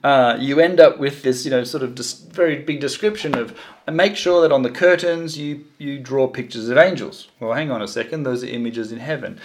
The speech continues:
Even the high priest has images on him, and the ark itself has images of, of angelic figures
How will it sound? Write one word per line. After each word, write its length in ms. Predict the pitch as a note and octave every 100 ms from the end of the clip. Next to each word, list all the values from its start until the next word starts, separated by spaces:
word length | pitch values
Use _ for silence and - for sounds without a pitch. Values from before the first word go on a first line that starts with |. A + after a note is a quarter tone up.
| - - -
Even 340 | F3 E3+ E3
the 80 | C#3+
high 200 | C#3+ C3+
priest 400 | - F3 F#3+ -
has 180 | B2 -
images 420 | C3+ C3 B2+ B2+
on 180 | B2+ B2
him, 320 | C3+ B2+ - -
and 720 | A#3 B3+ G3 E3+ G3 - - _
the 220 | D3 -
ark 320 | C#3+ D#3 D#3
itself 760 | D3 - - - G#3+ - - - - - -
has 280 | - A#2 -
images 680 | F#3 E3+ D3+ A#2 G2+ G2 - - - - _ -
of, 440 | C3 A#2+ A#2 A2+ -
of 400 | C3 A#2+ A#2 -
angelic 560 | B2+ A#2+ B2+ A#2+ A2+ -
figures 680 | - C3+ A2+ E2 - -